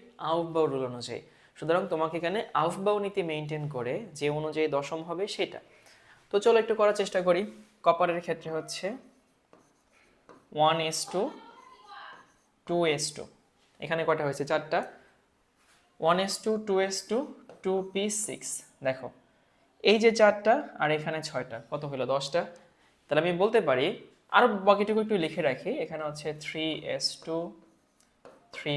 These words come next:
পি সিক্স, ফোর এস ওয়ান, থ্রি ডি টেন। এটা হচ্ছে কপার। এখন দুই আর দুই চার, ছয় আর চার দশ। তাহলে আমি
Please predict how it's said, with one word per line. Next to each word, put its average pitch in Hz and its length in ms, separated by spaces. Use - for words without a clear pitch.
পি 143 120
সিক্স, 233 240
ফোর 143 240
এস - 80
ওয়ান, 156 200
থ্রি 135 160
ডি 156 80
টেন। 110 140
এটা 165 180
হচ্ছে 147 240
কপার। - 260
এখন 180 260
দুই 196 220
আর 170 160
দুই 160 120
চার, 165 220
ছয় 151 220
আর 151 120
চার 151 120
দশ। 98 140
তাহলে 151 200
আমি 180 80